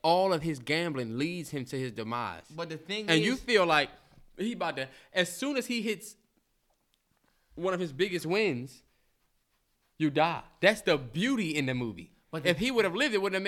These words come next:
Speaker 1: made sense.
Speaker 2: The bad thing about it is we had to watch him go through all of these gambles and lose. He had not won shit. He finally wins and then he dies. Like, sorry, sorry, y'all.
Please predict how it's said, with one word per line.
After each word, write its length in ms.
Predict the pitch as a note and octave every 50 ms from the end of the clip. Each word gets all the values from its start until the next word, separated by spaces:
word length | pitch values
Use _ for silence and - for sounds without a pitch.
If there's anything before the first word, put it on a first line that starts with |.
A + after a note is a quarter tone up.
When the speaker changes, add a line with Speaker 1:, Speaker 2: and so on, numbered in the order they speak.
| G#3+
Speaker 1:
made 120 | A3+ G#3+ -
sense. 360 | - B3+ C#4+ B3 - - -
Speaker 2:
The 120 | C#3 C3
bad 600 | A#2 A2+ G#2 - C#3 C#3+ D3+ E3 E3+ E3 D#3+ -
thing 200 | - D3+ D#3 D#3
about 400 | D3 C3+ A2+ A2+ C#3 C#3 D3+ D3
it 100 | C#3+ C3+
is 120 | B2+ B2 A#2+
we 160 | B2+ D3+ D#3+
had 240 | D#3+ D#3+ D3+ C#3+ B2
to 100 | B2+ B2+
watch 420 | A#2+ A#2 B2 C#3 C#3+ C#3+ C#3 - - _ _ _ _ -
him 420 | C3+ D3 D#3 D3 C#3 C3+ B2+ B2+ A#2+
go 240 | A#2 C#3+ C#3 C#3+ D3
through 340 | C3+ - - C#3 B2+ A#2 - -
all 260 | C3 C3+ C#3+ D3 C#3+
of 60 | C#3
these 240 | C3+ C3+ C3 B2+ B2 - -
gambles 800 | - C#3 C#3+ D3 D3 D3+ C3+ A#2+ A#2 A2+ A2+ A2+ A2+ - - - _ _ _ _ _ - - - - - - - - _ _ -
and 360 | D#3+ D#3+ D#3+ D3+ D3 C#3+ C#3+ D3+
lose. 640 | D#3+ E3+ E3+ D#3+ C#3+ A#2+ G#2+ G#2 G2 - - - _ _ _ _ _ _
He 180 | - G3+ F#3+ F3
had 220 | F3 F3+ F3 E3
not 260 | D#3+ D#3+ D#3+ D#3+ D#3
won 300 | C#3+ D3+ D#3+ E3 D#3+ D3+
shit. 340 | C3+ - - - F3+ E3+ D3
He 140 | D3 D#3+ D#3
finally 440 | - _ - D#3+ D#3 D#3+ D#3+ D#3+ D3+
wins 220 | D3+ D#3 D#3 D3+
and 100 | C3+ C3
then 60 | C3
he 160 | C3 C3 A#2+
dies. 460 | G#2 G2 A2 G#2 G#2 A2 A2+ A#2+ B2+ B2+ - _ _ _ _ _ _ -
Like, 320 | C#3 C#3+ C#3 C3+ B2+ A#2 - - _ _ - _ _ _ _ _ _ _ _ _ _ _ _ _ _ _ _ -
sorry, 400 | - - G3+ G#3 G#3 G3 F#3 F3+ - - - -
sorry, 280 | G#3+ A#3 A3+ G#3 F#3
y'all. 380 | F3 E3+ D#3+ D#3 D#3+ E3 D#3+